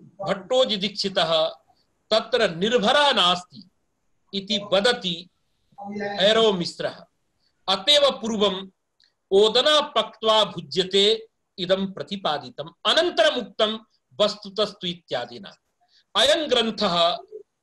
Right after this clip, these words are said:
वस्तुतः खण्डनाय न तु मण्डनाय। तर्हि वस्तुतस्तु इति कथम् उक्तं? यथा दीनचतुष्टयात् मया प्रोक्तं, "स्वरूपव्याक्रिया एव परा क्रिया।" यदि कस्यचित्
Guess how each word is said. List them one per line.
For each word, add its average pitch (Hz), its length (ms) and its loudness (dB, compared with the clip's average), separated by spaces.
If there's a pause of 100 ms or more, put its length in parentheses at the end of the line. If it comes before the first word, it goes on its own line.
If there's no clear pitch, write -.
(100)
वस्तुतः 202 480 -2
खण्डनाय 226 1000 0 (420)
न 170 140 -4
तु 190 140 -8
मण्डनाय। 139 640 -6 (880)
तर्हि 214 360 0
वस्तुतस्तु 294 640 0
इति 285 200 -2
कथम् 262 340 0
उक्तं? 247 480 -2 (640)
यथा 202 640 -2 (500)
दीनचतुष्टयात् 196 1040 -2
मया 185 220 2
प्रोक्तं, 165 640 -8 (420)
"स्वरूपव्याक्रिया 208 1600 0
एव 196 300 4
परा 196 440 0
क्रिया।" 123 580 -12 (960)
यदि 202 280 0
कस्यचित् 202 720 -4